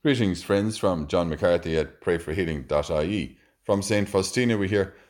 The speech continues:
"When I see that the burden is beyond my strength, I do not consider or analyze it, or probe it. I run like a child to the heart of Jesus and say only one word to him, 'You can do all things.' And then I keep silent because I know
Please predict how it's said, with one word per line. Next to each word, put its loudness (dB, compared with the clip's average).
"When 2
I 4
see 2
that -6
the 0
burden 4
is -6
beyond -2
my -4
strength, -4
I -4
do -4
not -4
consider -2
or 0
analyze -2
it, -16
or -4
probe 0
it. -10
I -2
run 2
like 0
a -4
child 0
to -10
the -2
heart 2
of -4
Jesus -2
and -6
say 0
only 0
one 0
word 2
to -4
him, -8
'You -10
can -4
do -4
all 0
things.' -12
And -10
then -4
I 0
keep -4
silent 0
because 2
I 0
know 2